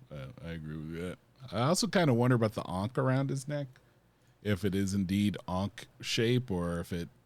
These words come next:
kinda hidden there. So I wonder if they're gonna try to s-, uh,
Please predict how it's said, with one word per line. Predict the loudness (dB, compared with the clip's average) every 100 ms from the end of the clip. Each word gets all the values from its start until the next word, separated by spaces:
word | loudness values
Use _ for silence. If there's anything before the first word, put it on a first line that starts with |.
| _ _ _ _ _ _ _ _ _ _ _ _ _ _ _ _
kinda | -2 0 2
hidden | 0 0 -2
there. | 0 0 0
So | 2 2
I |
wonder | 2 2 0
if | 0
they're | 0
gonna | 0 0
try | 0 0
to | 0 -2
s-, | 0 0 -2
uh, | -4 -4 -4 -6